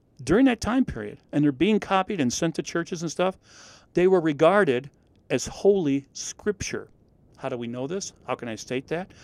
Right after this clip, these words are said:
It's what we read in the book of Second Peter. Second Peter chapter three, verses fifteen and sixteen. Again, I'm reading this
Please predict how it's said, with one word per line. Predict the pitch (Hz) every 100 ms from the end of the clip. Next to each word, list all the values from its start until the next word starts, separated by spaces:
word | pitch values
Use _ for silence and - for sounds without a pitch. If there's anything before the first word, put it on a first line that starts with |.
| - - - -
It's | - -
what | 110 117 - _ _ _ _
we | 131
read | 139 117 104 117 - _ _ _ _ - -
in | 127 117 127
the | 123
book | 113 104 -
of | 127 120
Second | - 101 - 127
Peter. | - 104 101 101 _ _ - _ -
Second | - - 160 170 233
Peter | - 139 120
chapter | 127 - 131 - 185
three, | - 127 113
verses | 117 - -
fifteen | - 117 - 120
and | 123
sixteen. | - 175 - 117 98
Again, | 113 139
I'm | 123
reading | 117 196 202
this | 156